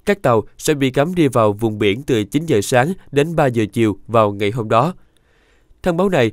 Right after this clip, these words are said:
được đưa ra sau khi Trung Quốc tổ chức các cuộc tập trận quân sự quy mô lớn chính thức kết thúc vào hôm thứ Hai, ngày mười tháng tư, để đáp lại chuyến thăm quá cảnh của Tổng thống Đài Loan Thái Anh Văn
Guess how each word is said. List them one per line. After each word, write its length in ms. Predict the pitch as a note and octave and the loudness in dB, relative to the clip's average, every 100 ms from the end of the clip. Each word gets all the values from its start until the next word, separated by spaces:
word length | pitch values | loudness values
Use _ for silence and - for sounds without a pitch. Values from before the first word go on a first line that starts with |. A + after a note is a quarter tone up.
| - | -2
được 200 | C#3 C3 | -2 0
đưa 140 | D3+ D3 | 0 0
ra 240 | C#3+ C3+ | 2 2
sau 220 | C3 D3 | 2 -2
khi 140 | C#3+ C3+ | 0 -2
Trung 240 | C3+ B2+ | -2 -2
Quốc 100 | G3 - | -4 0
tổ 180 | A#2+ G#2 | 0 2
chức 240 | F#3+ F#3+ - | 0 0 0
các 140 | G3+ | 0
cuộc 180 | C#3 - | 0 0
tập 120 | A2+ - | -4 -2
trận 220 | A2 G2+ | -2 -2
quân 180 | B2+ B2 | -4 -4
sự 240 | - G#2+ F#2+ | 0 0 0
quy 120 | B2+ | -4
mô 180 | A#2 A#2 | -2 -2
lớn 220 | A#2 A#2 D3 | 0 -2 -2
chính 140 | E3 D3 | -4 0
thức 200 | G#3 - - _ - | 0 0 -16 _ 0
kết 140 | G3+ | 2
thúc 160 | G#3+ A3 | 2 -2
vào 220 | C3+ A#2 | 0 0
hôm 200 | A2+ C3 | 2 0
thứ 120 | B2+ D#3+ | 0 -2
Hai, 240 | D3+ A#2 - - | 0 -2 -4 -8
ngày 200 | C3+ B2 | -2 -2
mười 200 | A2+ A#2 | 0 -4
tháng 180 | A#2 D3+ | -4 -4
tư, 240 | D3+ C3+ A2 - - | 2 2 2 -8 -6
để 120 | C#3 C3 | -2 0
đáp 220 | F#3+ - | -2 0
lại 220 | A2+ F#2+ | 0 0
chuyến 200 | - D#3+ | -2 -6
thăm 260 | E3 B2+ A#2 | -4 -6 -2
quá 160 | D3 | -2
cảnh 320 | - G#2+ G#2+ | 0 -2 -2
của 320 | C3 A2+ F#2 A#2 - | -4 -2 -2 -2 -2
Tổng 180 | G#2 | -2
thống 200 | G#2 D3 | -2 -4
Đài 120 | C#3 G#2+ | -2 0
Loan 220 | A#2+ A2 - | 0 0 -4
Thái 160 | D3 | -4
Anh 120 | C#3+ | -4
Văn 220 | A2+ B2+ | 0 0